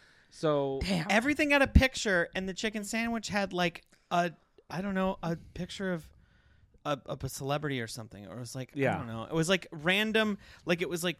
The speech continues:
Speaker 3: to be cute. Like,
Speaker 1: Yeah.
Speaker 3: everything else had a picture of the food.
Speaker 2: You see,
Speaker 3: and
Speaker 2: I
Speaker 3: then
Speaker 2: felt
Speaker 3: this one
Speaker 2: worse
Speaker 3: had,
Speaker 2: for
Speaker 3: like
Speaker 2: you until you were like, "I thought the only foods were the ones with the pictures."
Speaker 3: <laughs> Well,
Speaker 2: Like, you, you went into the menu like
Speaker 3: 'Cause
Speaker 2: it
Speaker 3: I,
Speaker 2: was a graphic novel.
Speaker 3: I saw it go,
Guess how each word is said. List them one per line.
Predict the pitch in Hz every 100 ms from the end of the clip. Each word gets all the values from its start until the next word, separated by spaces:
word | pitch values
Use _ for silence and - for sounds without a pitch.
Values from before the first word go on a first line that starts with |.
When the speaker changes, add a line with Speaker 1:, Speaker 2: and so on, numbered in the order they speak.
| -
Speaker 3:
to | 175
be | 160
cute. | 151 - 170 - - _ _ _
Like, | 160 147
Speaker 1:
Yeah. | 113 - -
Speaker 3:
everything | 185 202 202 196
else | 196
had | - 180
a | 165
picture | 151 165 - 156
of | 147 156
the | 151
food. | 143 151 147 180 240
Speaker 2:
You | 202
see, | 185 254
Speaker 3:
and | 240
Speaker 2:
I |
Speaker 3:
then | 185
Speaker 2:
felt | 196
Speaker 3:
this | 226 226
one | 226
Speaker 2:
worse | 220 247
Speaker 3:
had, | 196 196
Speaker 2:
for | 277
Speaker 3:
like | -
Speaker 2:
you | 285 285
until | 226 208 269 262
you | 240
were | 233 226
like, | 220 208 220 - - -
"I | - 277
thought | 330 359 330 330
the | 277 277
only | 339 349 320
foods | - 349 349 294
were | 208 240
the | 226
ones | 214 233 226 -
with | 190 -
the | 160
pictures." | 180 190 - - 143 143 - 226
Speaker 3:
<laughs> | -
Well, | 226 160 214 196
Speaker 2:
Like, | 190
you, | 240 233
you | 214 233
went | 240 247
into | 247 240
the | 202
menu | 185 196 214 208 170
like | 165
Speaker 3:
'Cause | 214
Speaker 2:
it | 202
Speaker 3:
I, | 254
Speaker 2:
was | 233
a |
graphic | 175 165 175 170 175 -
novel. | 160 156 180
Speaker 3:
I | 202
saw | 190 220 226
it | 226 -
go, | 214